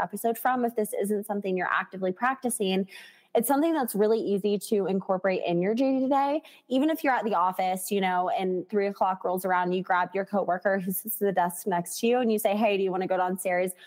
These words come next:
grab a coffee for fifteen minutes and talk about something unrelated to work?" Or I know when you go home for the holidays, there's a lot of things going on. And especially if you're someone who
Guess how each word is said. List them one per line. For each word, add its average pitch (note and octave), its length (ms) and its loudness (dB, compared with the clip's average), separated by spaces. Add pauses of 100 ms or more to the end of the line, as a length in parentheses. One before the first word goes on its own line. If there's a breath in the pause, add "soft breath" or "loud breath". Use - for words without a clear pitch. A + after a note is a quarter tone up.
(200 loud breath)
grab A3+ 200 4
a A#3 40 2
coffee G3+ 380 0
for A#3+ 160 0
fifteen B3+ 340 0
minutes C#4 360 0
and G#3+ 120 0
talk G#3+ 220 0
about G#3+ 200 0
something G#3+ 420 0 (340 soft breath)
unrelated C4 640 2
to - 120 -18
work?" - 220 -4 (160)
Or A#3 400 2 (380 soft breath)
I A#3 100 2
know A3+ 180 2
when A3 100 0
you G#3+ 80 0
go G#3 140 0
home A#3 160 -2
for G#3 100 -4
the G#3+ 80 -2
holidays, C#4+ 500 0
there's A3 200 -2
a A3+ 60 0
lot G3 460 -2
of F3+ 400 -2
things C#4+ 300 0
going A#3+ 240 0
on. A3+ 260 2
And G3+ 160 -2
especially B3 600 -2
if A3+ 100 -4
you're A3 100 -2
someone G#3 320 -2
who G3 440 0